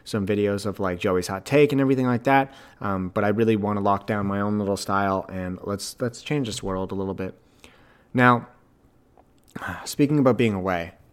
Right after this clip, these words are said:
and if I take a lot of breaths during this, I'm sorry. Um, this is also tough to talk about. Uh, y-, uh, yeah, two days ago, I went to the doctor's, um, for some,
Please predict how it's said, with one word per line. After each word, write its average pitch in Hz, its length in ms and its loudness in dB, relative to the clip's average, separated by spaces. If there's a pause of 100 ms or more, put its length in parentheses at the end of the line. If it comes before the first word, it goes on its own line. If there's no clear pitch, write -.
(120)
and 110 100 0
if 110 80 0
I 123 60 6
take 131 220 2
a - 20 2
lot 127 180 8
of 110 80 2
breaths 107 360 2
during 107 260 2
this, 104 220 -4
I'm 98 80 -4
sorry. 110 420 2 (1600)
Um, 98 360 0 (560)
this 131 200 4
is 156 80 4
also 120 220 8
tough 101 200 -2
to - 60 -12
talk 95 180 -2
about. 87 240 -8 (580)
Uh, 101 460 4 (140)
y-, 110 240 -8
uh, 113 120 4 (220)
yeah, 104 400 4 (120)
two 151 140 2
days 131 240 8
ago, 110 280 0 (640)
I 110 420 8 (920)
went 117 180 4
to 151 40 -6
the 160 80 4
doctor's, 95 540 0 (580)
um, 92 600 -8
for 98 280 0
some, 95 560 -4